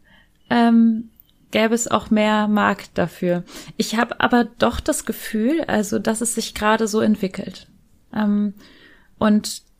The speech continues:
das auch, weil, ähm, also in meiner Blase jedenfalls das Thema Sexarbeit, ähm,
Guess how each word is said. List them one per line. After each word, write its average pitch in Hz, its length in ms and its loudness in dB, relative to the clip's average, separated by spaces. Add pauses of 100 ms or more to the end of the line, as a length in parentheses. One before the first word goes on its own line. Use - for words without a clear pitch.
(120)
das 226 260 0
auch, 214 400 2
weil, 214 640 0 (760)
ähm, 214 480 2
also 208 180 0
in 208 120 4
meiner 214 280 6
Blase 220 360 4
jedenfalls 214 680 0
das - 180 -6
Thema 196 340 0
Sexarbeit, 214 800 -2 (840)
ähm, 196 600 -2